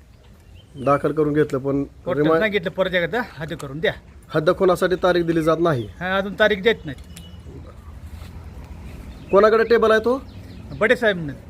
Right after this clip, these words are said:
Speaker 1: अशा पद्धतीने श्री लक्ष्मण माने देशमुख यांनी त्यांची व्यथा आमच्या चॅनलकडे मांडली असता आम्ही तात्काळ माळशिरस भूमी अभिलेखचे माननीय उपाधीक्षक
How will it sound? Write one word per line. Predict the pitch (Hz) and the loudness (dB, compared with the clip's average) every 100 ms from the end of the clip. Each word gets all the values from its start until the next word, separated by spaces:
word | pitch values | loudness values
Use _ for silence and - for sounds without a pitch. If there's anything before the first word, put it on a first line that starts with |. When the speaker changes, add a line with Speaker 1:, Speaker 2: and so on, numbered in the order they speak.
| - - - - - 427 - _ _ _ _ _ _ _ _ _ _ _ _ _ _ _ _ _ _ | -20 -20 -18 -18 -18 -20 -20 _ _ _ _ _ _ _ _ _ _ _ _ _ _ _ _ _ _
Speaker 1:
अशा | 151 151 190 | -6 -2 -2
पद्धतीने | 190 156 151 151 165 165 170 170 _ _ _ _ | 0 -2 -2 -2 0 2 0 -6 _ _ _ _
श्री | - 151 165 170 143 | -14 -2 0 0 -2
लक्ष्मण | 135 135 151 165 | -4 -4 -2 -2
माने | 156 156 160 | 0 -2 -2
देशमुख | 156 151 156 147 - - | -2 -4 -2 -4 -4 -8
यांनी | 139 147 151 156 - | -2 0 0 -2 -4
त्यांची | 147 143 143 151 | -2 -2 -2 -2
व्यथा | 143 139 147 123 - _ _ _ | -2 -2 -4 -4 -8 _ _ _
आमच्या | 139 143 147 | -8 -6 -4
चॅनलकडे | 151 147 151 147 156 | -2 0 0 -2 0
मांडली | 151 143 143 147 | 0 0 0 0
असता | 143 - 123 - _ _ _ _ _ | -2 -4 -6 -8 _ _ _ _ _
आम्ही | 147 156 160 | -2 0 0
तात्काळ | 143 143 165 160 | -2 -2 -2 0
माळशिरस | 143 139 135 160 147 | 2 0 -2 -4 -4
भूमी | 151 156 156 | -2 0 0
अभिलेखचे | 147 151 151 147 156 156 | 0 0 -2 -4 -6 -4
माननीय | 151 139 139 143 151 | -2 -2 0 0 -2
उपाधीक्षक | 151 143 147 143 147 143 160 | -2 -4 -2 -2 -2 -2 -4